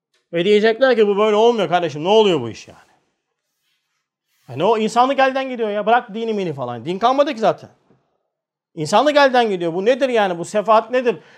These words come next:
Hayvaniyet mertebesinden daha da aşağı inmiş vaziyette yani. Bakın, gaddar medeniyet noktasında dört yüz yıl Hristiyanlık savaşmış. Mesela şöyle bir şey var. Paris protestan olunca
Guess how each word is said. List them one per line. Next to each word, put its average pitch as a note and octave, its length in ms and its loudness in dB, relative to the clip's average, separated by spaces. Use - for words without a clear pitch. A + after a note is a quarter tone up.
Hayvaniyet A#3 640 2
mertebesinden A#3+ 640 -2
daha C#4 200 4
da C4+ 100 4
aşağı A#3+ 340 2
inmiş A3+ 180 -6
vaziyette D3+ 440 -6
yani. - 240 -20
Bakın, D#3+ 320 -4
gaddar F3 440 2
medeniyet F3+ 720 0
noktasında E3 800 -4
dört A3+ 300 4
yüz E3 180 -8
yıl G#3 160 -4
Hristiyanlık F#3+ 500 -4
savaşmış. C#3 640 -4
Mesela F3+ 540 0
şöyle F3+ 300 2
bir F3 60 -6
şey G3+ 240 0
var. A#3 200 -2
Paris G3+ 440 2
protestan F#3 560 0
olunca G3 540 -2